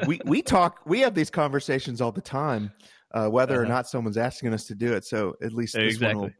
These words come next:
Speaker 1: will be, will be broadcast. But, uh, I
Speaker 2: Okay.
Speaker 1: wanted to pick your brain a little bit about a,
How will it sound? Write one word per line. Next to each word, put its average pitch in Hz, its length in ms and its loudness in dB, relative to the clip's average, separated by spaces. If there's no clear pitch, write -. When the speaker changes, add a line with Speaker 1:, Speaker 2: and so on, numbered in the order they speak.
Speaker 1:
will 117 100 -6
be, 113 120 0
will 127 120 2
be 120 120 2
broadcast. 113 680 -2
But, 104 200 -8
uh, 117 40 -4
I 107 140 2
Speaker 2:
Okay. 147 100 4
Speaker 1:
wanted 311 140 2
to - 60 2
pick 226 200 0
your 160 80 2
brain 143 260 2
a 190 60 4
little 120 200 2
bit 107 320 0
about 113 280 -2
a, 110 100 -2